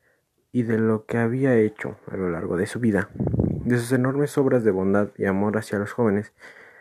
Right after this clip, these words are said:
Estar en el Salesiano me unió más a la religión y nuestro fundador me ha inspirado a ser como él. Me ha dado una nueva familia y un nuevo hogar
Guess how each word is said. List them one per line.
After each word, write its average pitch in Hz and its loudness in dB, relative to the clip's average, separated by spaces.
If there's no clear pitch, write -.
Estar 147 4
en 170 6
el 147 6
Salesiano 113 0
me 123 4
unió 123 2
más 147 -4
a 139 0
la 117 2
religión 104 -2
y 123 -2
nuestro 117 -2
fundador 113 -4
me 117 -4
ha 117 2
inspirado 127 -2
a 123 -4
ser 120 0
como 90 -4
él. 110 -2
Me 123 -4
ha 131 -4
dado 147 0
una 147 0
nueva 139 0
familia 110 2
y 113 -2
un 127 0
nuevo 143 4
hogar 98 0